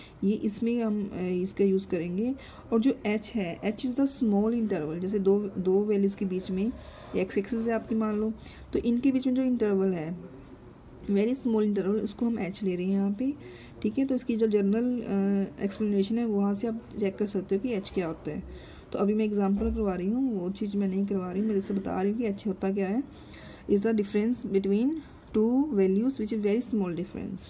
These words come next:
right? h को निकालते कैसे हैं, initi-, final minus initial value, final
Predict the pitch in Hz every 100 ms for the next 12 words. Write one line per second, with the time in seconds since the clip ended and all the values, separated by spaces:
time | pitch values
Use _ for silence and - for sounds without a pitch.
0 | - 247 269 - - - - - 214 220
1 | - 269 254 208 202 196 247 233 233 254
2 | 240 208 196 - - 202 202 196 226 240
3 | 208 226 262 - 202 196 196 175 90 -
4 | - - 196 170 196